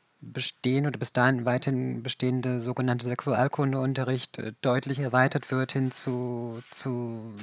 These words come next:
zu einer wirklichen sexuellen und geschlechtlichen Aufklärung, dass, dass eben auch, ähm,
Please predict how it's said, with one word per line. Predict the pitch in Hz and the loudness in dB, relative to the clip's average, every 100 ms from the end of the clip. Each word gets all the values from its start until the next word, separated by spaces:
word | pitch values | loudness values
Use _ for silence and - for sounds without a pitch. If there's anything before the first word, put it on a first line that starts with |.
| 123 - | -14 -10
zu | - | -4
einer | 123 120 | -2 -2
wirklichen | - - 123 120 113 | -6 -4 -2 -2 -6
sexuellen | - 127 - 110 113 131 139 | -6 -6 -4 -2 0 0 0
und | 123 | -2
geschlechtlichen | - 147 160 - - 113 | -2 2 2 0 -2 -4
Aufklärung, | - - 123 - - - 120 120 127 139 156 - - - - - - - | -2 -2 -4 -6 -14 -2 0 2 2 0 -2 -8 -12 -12 -12 -14 -16 -2
dass, | 127 - 127 120 | -2 -2 -10 -8
dass | 127 - | -10 -8
eben | 110 117 | -6 -2
auch, | 104 127 - - | 0 0 -2 -6
ähm, | 123 113 123 | -6 -4 -6